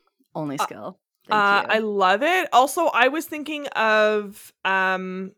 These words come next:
Speaker 2: what's his name? McAvoy? What's his first name? James
Speaker 1: Ooh.
Speaker 2: McAvoy?
Speaker 1: Yeah, yeah, yeah.
Speaker 2: He's, like, the shitty nephew.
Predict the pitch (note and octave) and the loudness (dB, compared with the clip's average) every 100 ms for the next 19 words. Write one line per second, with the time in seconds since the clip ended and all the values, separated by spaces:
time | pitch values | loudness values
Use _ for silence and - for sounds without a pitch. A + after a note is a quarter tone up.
0 | _ - _ _ A3 A#3 D4 A3+ G#3 G3 | _ -20 _ _ -16 -12 -10 -6 -6 -4
1 | F#3 F#3 F#3+ A#3+ A#3 B3+ B3+ C4 A#3+ - | -4 -4 -4 -4 -6 -4 -2 -6 -10 -14
2 | - C#4 A#3+ C4+ C4 C#4 - _ _ _ | -14 -14 -14 -12 -14 -14 -20 _ _ _
3 | _ _ _ _ _ _ _ _ _ _ | _ _ _ _ _ _ _ _ _ _
4 | _ _ G3+ D4+ D4 D4+ D#4+ D#4 F4 F#4 | _ _ 0 2 2 2 2 2 2 4
5 | G#4 G#4 - F3+ E3+ F#3+ A3+ A#3 G#3 F3 | 2 -2 -8 -10 -2 0 2 2 0 2
6 | A#3 B3+ A3 F3+ D#3+ B3+ - B3 A3+ B3 | 4 6 6 4 2 0 0 2 2 2
7 | G3+ F#3 - D4 D#4+ E4+ F#4 | 0 -2 -4 -6 -4 -4 -6